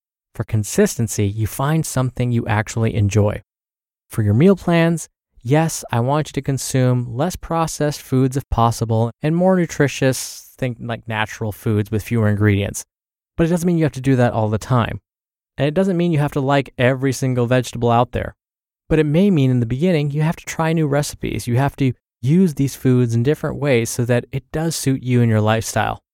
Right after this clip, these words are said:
You'll have to find ways to maybe save that time to prep your meals or to plan your meals. But once you do that,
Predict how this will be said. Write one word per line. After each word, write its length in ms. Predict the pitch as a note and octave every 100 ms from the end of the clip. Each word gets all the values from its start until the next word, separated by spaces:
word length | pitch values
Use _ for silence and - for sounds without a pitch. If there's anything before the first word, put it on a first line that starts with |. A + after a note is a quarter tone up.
| _ -
You'll 140 | D3
have 180 | E3 -
to 80 | D#3+
find 460 | - D#3+ D#3+ D#3+
ways 300 | C3 A#2+ A2+
to 100 | -
maybe 280 | A#2 A#2 A#2
save 360 | A2 - B2+ B2
that 220 | B2+ -
time 440 | - C3 B2 A2 - - _ -
to 80 | -
prep 340 | - D3 -
your 140 | C3+
meals 360 | A#2+ G#2+ G#2 G2+
or 140 | B2
to 100 | A2
plan 460 | B2 - - D#3+ D#3+
your 100 | B2
meals. 400 | G#2+ G#2+ G#2+ - _ _ _ _ _
But 140 | - -
once 280 | D#3+ G3+ G3
you 140 | C3
do 220 | A#2+ D#3+
that, 300 | C3 G#2+ A2